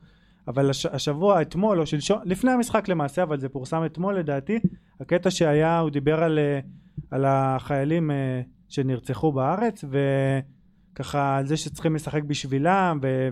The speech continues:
ו-, שזה הדבר, לכו תראו כמובן, פורסם באינסטגרם, ברשתות החברתיות של ההתאחדות, אבל אני, בקצרה, הוא אמר, "שחקו בשבילם", וככה ממש תיעל את זה לצורך ההצלחה של הנבחרת.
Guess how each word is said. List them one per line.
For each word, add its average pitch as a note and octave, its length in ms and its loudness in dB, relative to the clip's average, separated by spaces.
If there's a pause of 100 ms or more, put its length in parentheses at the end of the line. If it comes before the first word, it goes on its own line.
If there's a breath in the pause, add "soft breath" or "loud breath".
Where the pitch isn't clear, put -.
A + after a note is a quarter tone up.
ו-, C3 200 -2 (420 loud breath)
שזה C#3+ 320 -2
הדבר, D3 420 -2
לכו G3+ 240 0
תראו G3 280 0
כמובן, C#3 400 -2
פורסם C#3 420 -6
באינסטגרם, C#3 600 -6
ברשתות B2+ 440 -8
החברתיות B2+ 560 -8
של C3+ 120 -10
ההתאחדות, C3 560 -2 (600 loud breath)
אבל C3 160 -2
אני, E3 340 0 (140)
בקצרה, A3 440 2
הוא F3 140 4
אמר, F#3+ 200 2
"שחקו E3 340 -4
בשבילם", E3 560 0
וככה D3 340 -2
ממש D3 260 -2
תיעל E3 400 0
את E3 100 -2
זה D3+ 100 -2
לצורך D3 400 -6
ההצלחה C3+ 340 -6
של D3 120 -10
הנבחרת. F3+ 480 -2